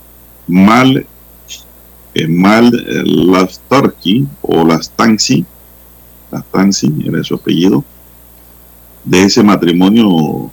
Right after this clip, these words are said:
tuvo una hija, eh, Chloe Ross, nacida en mil novecientos ochenta y seis. Newton fue criada bajo el catolicismo, pero cuando cumplió veintisiete años dejó su vida religiosa a un lado.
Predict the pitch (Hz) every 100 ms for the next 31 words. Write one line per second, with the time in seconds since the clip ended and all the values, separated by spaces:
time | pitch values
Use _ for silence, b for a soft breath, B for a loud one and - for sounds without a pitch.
0 | - - - - 131 104 87 87 113 160
1 | - - - - - - - - 101 98
2 | 87 95 139 - - - - - - -
3 | 82 82 95 95 90 92 85 73 - 82
4 | 90 - 73 69 - - 107 120 131 -
5 | - - - - - - - 98 98 90
6 | 90 90 - 82 98 127 104 85 85 80
7 | 78 78 76 67 - - - - 80 80
8 | 85 - 85 82 - 104 117 160 - -
9 | - - - - 139 135 135 131 127 113
10 | 110 113 104 90 82 78 80 - 107 98
11 | 92 92 101 98 76 80 85 85 87 90
12 | 87 92 85 90 92 - - - 80 95
13 | 110 80